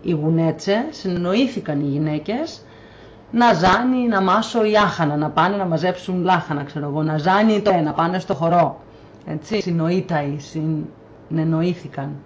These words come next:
Έχουμε κάποιον στην παρέα μας; Μπήκε κάποιος καινούριος; Α,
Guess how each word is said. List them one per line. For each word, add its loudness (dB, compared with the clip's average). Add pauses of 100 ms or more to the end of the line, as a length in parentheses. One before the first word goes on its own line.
(400)
Έχουμε -2
κάποιον -2
στην -4
παρέα 0
μας; -2 (1000)
Μπήκε -6
κάποιος -4
καινούριος; -2 (1000)
Α, -6